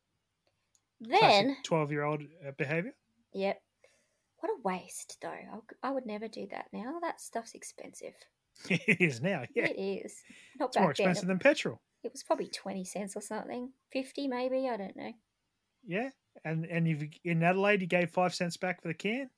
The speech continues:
Speaker 1: Could have been anything.
Speaker 2: Right. Add that to the, um, the million dollars.
Speaker 1: Yes. Yeah, so, uh, he was a
Speaker 2: <laughs>
Speaker 1: big spender. That's what he was banking on. He was banking on you
Speaker 2: Ah.
Speaker 1: eventually dumping him, and he could buy,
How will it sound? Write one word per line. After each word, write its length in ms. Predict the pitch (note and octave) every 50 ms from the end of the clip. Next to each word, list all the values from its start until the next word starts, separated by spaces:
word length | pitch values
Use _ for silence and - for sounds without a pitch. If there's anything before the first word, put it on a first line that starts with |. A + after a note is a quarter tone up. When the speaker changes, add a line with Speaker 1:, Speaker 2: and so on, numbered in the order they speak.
| _ _ -
Speaker 1:
Could 120 | - A3
have 60 | G#3+
been 120 | G#3 F#3 E3+
anything. 300 | D3 C3 A#2+ G2+ G#2 G#2+ _ _ _ _ _ _ _ _ -
Speaker 2:
Right. 320 | F#4+ G4+ A4 A4+ A4+ A#4 - - - _ _ _ _ _ _ _ _ _ _ _ _ _ _ _ _ _ _ _ _ _ _ _ _ _ _ _ _ -
Add 180 | B3 A3+ G3+ -
that 180 | G#3 - - -
to 80 | -
the, 220 | G3 G#3 G3 G3 F#3+
um, 220 | F#3 F#3 F#3 F#3+ F#3+ _ _ _ _ _ _ _ _
the 60 | -
million 340 | G#3 G#3 G#3 G3+ G3 G3 F#3+
dollars. 560 | F#3 G3 G3 G3+ F#3+ F#3 G3 A3 - - - - _ _ _ _ _ _ _ _
Speaker 1:
Yes. 400 | - C3+ C3 D#3+ F3 - - - - _ _ _ _ _ _ _ _ _ _ _ _ _ _ _ _
Yeah, 120 | D#3 D3 C3+
so, 440 | - - D3+ C#3 C3+ C3 B2+ C3
uh, 400 | C#3+ - _ _ _ _ - - -
he 340 | B3+ - - - - F3+ F#3+
was 140 | G3 E3+
a 40 | G3
Speaker 2:
<laughs> 0 |
Speaker 1:
big 200 | E3+ A3 G#3 F3
spender. 300 | - - A3+ B3 A3+ F3 - - - -
That's 180 | - A#3+ A#3 -
what 140 | A#3+ G#3 D#3
he 100 | G3+ G3
was 160 | F3+ E3 C3+
banking 420 | C3 F#3 F#3+ A3 A3+ - A3+ G3 D3+
on. 120 | B2 B2
He 120 | C#3 C3+ A#2
was 120 | F#3 F3 D#3
banking 420 | C3+ - E3+ F3 F3+ - F3 E3+
on 140 | E3 D#3+ D3+
you 220 | D3+ D#3 D3+ D3 -
Speaker 2:
Ah. 300 | - - D3 D3 C#3+ C3+
Speaker 1:
eventually 320 | A#2+ D#3 D#3 D3+ - D#3
dumping 340 | D3 C#3 E3 F3 F3+ G3 F3+ C#3+
him, 200 | C#3 C#3+ D#3+ G3
and 140 | F#3+ E3+ E3+
he 60 | E3
could 200 | D#3 E3 D3+ C3
buy, 360 | - D#3 D3+ D3+ D#3 D#3+ D#3